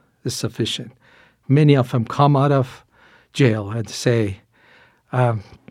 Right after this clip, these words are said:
they say, "Jesus was with us." I mean, I shared this story. This is, this is an amazing, uh, story. I, um, happened, uh, th-, there was this young man calling our station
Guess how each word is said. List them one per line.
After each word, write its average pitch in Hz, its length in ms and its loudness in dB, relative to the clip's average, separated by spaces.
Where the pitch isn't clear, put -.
they 123 160 4
say, 120 480 0
"Jesus 127 340 0
was 117 200 -2
with 120 160 0
us." - 400 -8
I 147 60 0
mean, 147 100 8
I 170 40 8
shared 156 300 4
this 143 160 0
story. 135 440 2
This 131 220 0
is, 127 200 -2
this 131 320 -4
is 127 160 -2
an 113 100 0
amazing, 120 640 0
uh, 120 280 -8
story. 127 500 0
I, 120 220 -2
um, 123 340 -4
happened, 147 580 0
uh, - 120 -18
th-, - 160 -4
there 202 140 4
was 147 180 4
this - 340 -4
young 143 240 0
man 127 200 2
calling 131 440 0
our 113 280 -6
station 127 720 -4